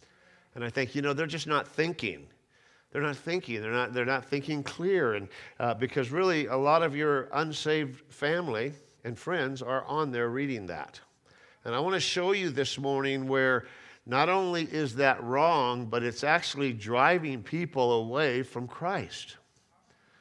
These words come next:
I mean, this is a scriptural principle, and I want us to see this this morning because really, I, I want everyone, you know, the Bible, if the Bible was written today, it wouldn't just say, "Guard your,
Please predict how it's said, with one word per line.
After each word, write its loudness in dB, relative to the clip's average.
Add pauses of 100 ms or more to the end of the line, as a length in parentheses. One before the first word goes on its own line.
(220)
I -12
mean, -2
this -2
is -2
a -4
scriptural -2
principle, -4
and 0
I 2
want -2
us -4
to -8
see -4
this -2
this -6
morning -2
because -2 (300)
really, 2
I, -4
I 2
want 0
everyone, 2 (260)
you -6
know, 4
the 2
Bible, 6
if 2
the 4
Bible 8
was 2
written -2
today, 4 (400)
it 2
wouldn't -2
just 0
say, 4
"Guard 2
your, 4